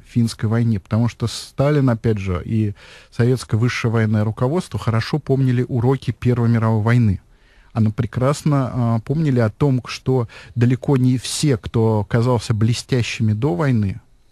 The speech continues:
хорошо себя показали в реальных боевых условиях. И вот люди, которые способны что-то делать в условиях, э, противодействия противника, а не только, как говорится, организовывать учеб-, э, боевую учебу, с-,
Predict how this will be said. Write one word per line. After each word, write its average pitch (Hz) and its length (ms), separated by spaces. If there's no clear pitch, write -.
хорошо 107 300
себя 120 220
показали 113 720
в 107 720
реальных 123 400
боевых 117 260
условиях. 101 480
И 120 40
вот 110 180
люди, 135 280
которые 110 380
способны 113 540
что-то 117 320
делать 110 340
в 113 100
условиях, 113 460
э, 113 240
противодействия 117 640
противника, 131 640
а 104 80
не 113 80
только, 117 280
как 107 140
говорится, 107 280
организовывать 107 640
учеб-, 165 300
э, 107 280
боевую 113 360
учебу, 113 1600
с-, 143 200